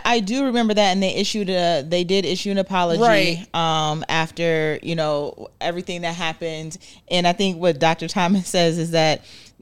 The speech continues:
Speaker 1: despite the fact that June twenty twenty left us with a playbook, this is still, you know, what you do.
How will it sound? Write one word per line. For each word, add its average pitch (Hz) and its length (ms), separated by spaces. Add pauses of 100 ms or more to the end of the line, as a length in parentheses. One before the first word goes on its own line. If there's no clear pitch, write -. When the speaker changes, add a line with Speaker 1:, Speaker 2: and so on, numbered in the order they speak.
(200)
Speaker 1:
despite 185 420
the 180 80
fact 170 260
that 151 100
June 175 240
twenty 170 220
twenty 165 220
left 160 220
us 156 100
with 151 120
a 139 40
playbook, 147 440
this 151 160
is 147 60
still, 147 440 (100)
you 160 120
know, 131 220
what 120 220
you 135 120
do. 180 280